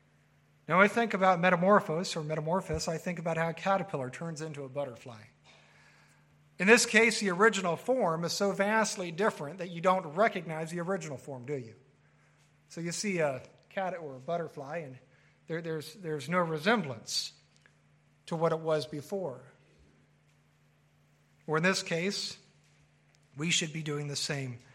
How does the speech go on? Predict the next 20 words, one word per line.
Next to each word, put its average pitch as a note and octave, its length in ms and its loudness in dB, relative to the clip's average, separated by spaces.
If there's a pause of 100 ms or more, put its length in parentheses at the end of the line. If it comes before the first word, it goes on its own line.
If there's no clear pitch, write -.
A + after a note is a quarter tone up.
(640)
thing. C#3 380 0
As B2+ 120 -6
believers, D#3 560 2
we F3 160 2
should D#3+ 300 0 (580)
see G3+ 220 2
this E3+ 320 -2
same G3 560 2 (560)
radical E3+ 720 2
change. D3 1000 -4 (1160)
We G3+ 140 6
should F#3+ 260 2
see G#3 140 4
a F#3 60 4
very F#3 240 6
different F3+ 360 4
person A#3+ 420 4
who C#3+ 120 -6
we D#3 120 -6
were C#3+ 380 -2